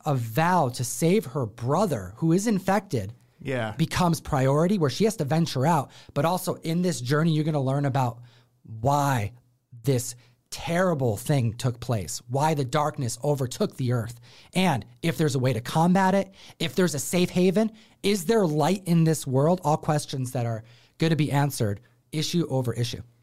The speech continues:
Speaker 2: I wanna specifically point out, too, the art in this book by Tony Daniel is, like, really, really good.
Speaker 1: It's
Speaker 2: Like,
Speaker 1: next level, man.
Speaker 2: especially on this shot here of all the, of the, the city and the lights, and, like,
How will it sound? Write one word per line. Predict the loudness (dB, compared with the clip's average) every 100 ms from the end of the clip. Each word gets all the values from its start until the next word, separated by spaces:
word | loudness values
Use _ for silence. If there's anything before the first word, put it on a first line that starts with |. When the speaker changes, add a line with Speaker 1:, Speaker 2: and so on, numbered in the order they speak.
| _ _
Speaker 2:
I |
wanna | -4 -4
specifically | -6 -8 -10 -8 -10
point | -4 -4 -2
out, | -4
too, | -6 -8
the | -6
art | -4 -4
in | -4
this | -8 -6
book | -10 -8
by | -10
Tony | -6 -6 -6
Daniel | -8 -8 -10 -14
is, | -14 -14 -14
like, | -18 -12
really, | -8 -6
really | -6 -8 -10
good. | -12 -10 -4
Speaker 1:
It's | 0
Speaker 2:
Like, | 2
Speaker 1:
next | 0 -2
level, | -2 0 0 0
man. | 0 -2 -2
Speaker 2:
especially | -4 -8 -4 -4
on |
this | -2 -4
shot | -4 -4 -4
here | -6
of | -6
all | -8
the, | -8 -12 -12
of | -10 -8
the, | -12
the | -10 -10
city | -8 -8 -6
and | -8
the | -8
lights, | -10 -12 -14 -16
and, | -14 -14 -14
like, | -18